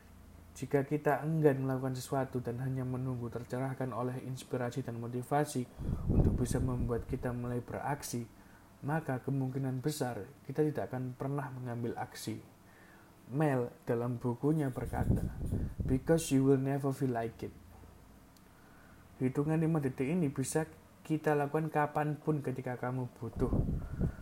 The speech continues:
Gunakan ketika enggan mengerjakan skripsi,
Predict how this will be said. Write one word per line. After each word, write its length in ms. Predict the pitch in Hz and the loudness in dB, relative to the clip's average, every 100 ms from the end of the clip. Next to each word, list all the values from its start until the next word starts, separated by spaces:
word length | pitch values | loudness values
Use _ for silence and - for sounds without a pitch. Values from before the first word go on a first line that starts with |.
| - - - - - | -10 -10 -14 -18 -10
Gunakan 640 | - 123 127 123 156 160 | -4 -2 0 0 2 2
ketika 560 | 156 143 143 143 151 139 | 2 0 0 2 2 2
enggan 480 | 143 135 143 147 143 | 0 4 4 4 2
mengerjakan 640 | 139 131 - 123 127 127 | -2 -4 -4 -4 -4 -4
skripsi, 720 | - 151 147 - - 127 113 | -2 0 0 -2 -4 -2 -4